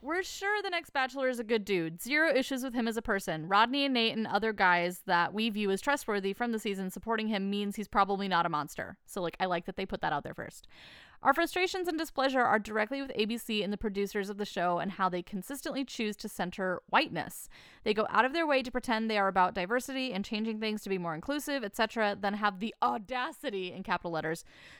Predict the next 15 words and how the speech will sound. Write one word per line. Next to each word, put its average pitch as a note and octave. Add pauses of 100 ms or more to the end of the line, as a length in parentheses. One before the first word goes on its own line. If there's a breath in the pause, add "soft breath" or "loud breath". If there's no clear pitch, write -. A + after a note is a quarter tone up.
"to C4
call C4
this," C4 (100)
<laughs> -
I A3
don't A3+
know A3
how A#3+
to G3+
say G3
this F3+
word, E3
C A#3+
I A#3+
S -